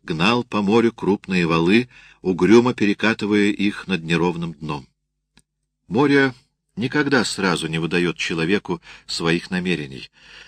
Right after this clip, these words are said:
Эта бездна способна на все, даже на крючкотворство. Можно подумать, что оно способно сутяжничать. Оно наступает и отступает. Оно щедро на посулы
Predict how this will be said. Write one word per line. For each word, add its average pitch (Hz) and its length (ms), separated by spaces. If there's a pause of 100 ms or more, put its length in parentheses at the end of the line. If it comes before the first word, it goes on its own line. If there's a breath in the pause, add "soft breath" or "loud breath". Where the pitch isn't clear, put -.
Эта 147 280
бездна 127 520
способна 120 580
на 147 100
все, 90 360 (340 soft breath)
даже 131 400
на 139 140
крючкотворство. 82 1080 (600)
Можно 95 280
подумать, 127 580
что - 280
оно 85 160
способно 104 560
сутяжничать. - 1000 (380 soft breath)
Оно 82 300
наступает 120 800
и 104 40
отступает. 117 760 (340 loud breath)
Оно 117 580 (120)
щедро 113 800 (140)
на 98 140
посулы 139 680